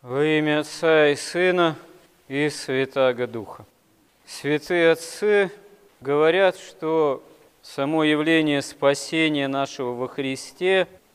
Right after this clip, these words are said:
Боговоплощения, это тайна выше самого творения мира из ничего. Хотя и творение мира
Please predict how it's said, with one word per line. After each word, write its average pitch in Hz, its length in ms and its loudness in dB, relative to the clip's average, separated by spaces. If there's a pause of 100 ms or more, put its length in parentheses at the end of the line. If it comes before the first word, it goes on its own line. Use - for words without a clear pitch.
(120)
Боговоплощения, 147 1400 0 (440)
это 139 680 0 (280)
тайна 170 560 2 (340)
выше 147 680 -4 (340)
самого 147 500 0
творения 147 640 -2
мира 156 360 -2
из 117 140 -10
ничего. 104 560 -12 (360)
Хотя 143 520 2
и 139 220 -6
творение 139 640 -4
мира 185 480 0